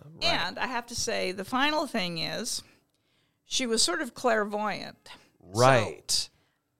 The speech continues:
Speaker 2: sometimes
Speaker 1: Let's
Speaker 2: I'm,
Speaker 1: get into this.
Speaker 2: sometimes I'm not sure she was reading lips as much as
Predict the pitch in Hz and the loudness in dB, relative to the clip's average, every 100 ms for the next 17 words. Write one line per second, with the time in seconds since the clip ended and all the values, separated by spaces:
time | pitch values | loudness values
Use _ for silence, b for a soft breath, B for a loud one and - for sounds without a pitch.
0 | _ _ _ - - 339 381 254 139 208 | _ _ _ -6 0 0 2 4 4 6
1 | 135 131 123 98 80 - - - 349 247 | 8 8 8 4 0 2 2 0 -4 -6
2 | 262 226 214 214 - 269 208 - 196 202 | -4 -4 -4 -4 -4 -2 -2 -2 -6 -8
3 | - 208 202 185 175 180 220 220 - 175 | -10 -6 -4 -4 -6 -4 -2 0 -2 -2
4 | 196 180 - 180 170 | -2 -2 -2 -8 -8